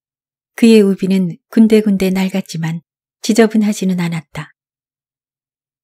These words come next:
툭 튀어나온 광대뼈가 눈에 띄었고 광대뼈가 잡아당긴 부분의 피부가 팽팽했다.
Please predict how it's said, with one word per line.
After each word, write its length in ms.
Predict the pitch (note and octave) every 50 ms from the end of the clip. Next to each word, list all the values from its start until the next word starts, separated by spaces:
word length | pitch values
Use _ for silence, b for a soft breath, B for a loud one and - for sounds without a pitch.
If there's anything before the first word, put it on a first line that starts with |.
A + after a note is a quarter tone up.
| _ _ _ _ _ _ _ _ -
툭 260 | - C4+ B3+ - -
튀어나온 560 | - - C4+ B3 A#3+ A3 G#3 G3 F#3+ F#3+ F#3
광대뼈가 760 | - - G3+ G3 G3+ G3 F#3+ - F3+ F3 E3+ F3+ F3 E3+ - _ -
눈에 280 | G3+ G#3 G3+ G3+ G3+ -
띄었고 560 | - A#3 A3 G3 - _ - D#3+ D#3+ E3 - _ _ _ _ _ _ _ _ _ _
광대뼈가 600 | _ - A3+ G#3+ G#3+ A3 G#3+ A3 A3+ A3 G#3+ G#3+
잡아당긴 640 | G#3+ - A3 G#3 A3 G#3+ G#3+ A3 G3+ G3+ G#3+ G#3 G#3 G#3+
부분의 400 | - A3+ G3+ G3+ F#3 F#3 F#3+ -
피부가 580 | - - C#4+ C#4+ - - - E3 E3+ D#3+ _ _ _ _ -
팽팽했다. 720 | - C4 B3+ B3+ - B3 G#3 G3 E3+ _ _ - E3 -